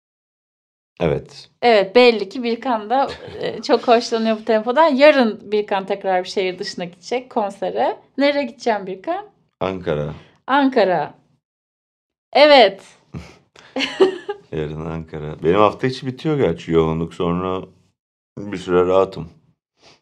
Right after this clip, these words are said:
Speaker 1: Albüm kaydedeceğim ama. Öyle bir durum var. Ama o
Speaker 2: Ben
Speaker 1: da çok uzun sürmez.
Speaker 2: gerçekten çok mutluyum ya. Birazcık daha yaptığımız iş çeşitlenmiş gibi hissediyorum konserlere gitmeye başladıktan sonra.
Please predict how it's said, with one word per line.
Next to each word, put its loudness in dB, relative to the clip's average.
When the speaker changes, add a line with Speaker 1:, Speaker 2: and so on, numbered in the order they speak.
Speaker 1:
Albüm 0
kaydedeceğim -8
ama. -10
Öyle -8
bir -16
durum -12
var. -14
Ama -4
o -2
Speaker 2:
Ben 0
Speaker 1:
da -4
çok -8
uzun -10
sürmez. -10
Speaker 2:
gerçekten -4
çok -6
mutluyum -6
ya. -6
Birazcık 2
daha -2
yaptığımız -4
iş -6
çeşitlenmiş -4
gibi -8
hissediyorum -6
konserlere -4
gitmeye -10
başladıktan -8
sonra. -2